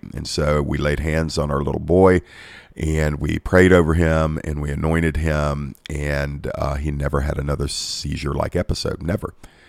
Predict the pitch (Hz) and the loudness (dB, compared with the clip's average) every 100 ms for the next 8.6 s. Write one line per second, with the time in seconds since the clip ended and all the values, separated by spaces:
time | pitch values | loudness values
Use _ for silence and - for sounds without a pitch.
0 | _ _ _ _ _ - 101 98 107 90 | _ _ _ _ _ 4 6 8 6 6
1 | - 113 117 - 101 95 80 - - _ | 10 10 10 6 6 6 4 -2 -6 _
2 | _ _ _ _ _ _ _ _ _ _ | _ _ _ _ _ _ _ _ _ _
3 | - - 85 101 101 101 - 95 - 87 | -12 2 8 10 10 6 4 -2 2 2
4 | 82 85 80 82 85 92 90 80 78 80 | 4 2 4 2 4 4 4 0 -2 0
5 | 82 76 73 71 73 76 - 78 78 76 | 0 -2 -4 -4 0 -2 -2 -2 -2 -4
6 | - _ - 80 76 69 76 71 - 76 | -12 _ 0 2 2 0 -4 -4 -2 -2
7 | - 73 69 71 - - - 104 80 - | -2 -6 -4 -4 -4 -4 4 4 4 -4
8 | - 104 92 - 87 | -2 0 0 0 -6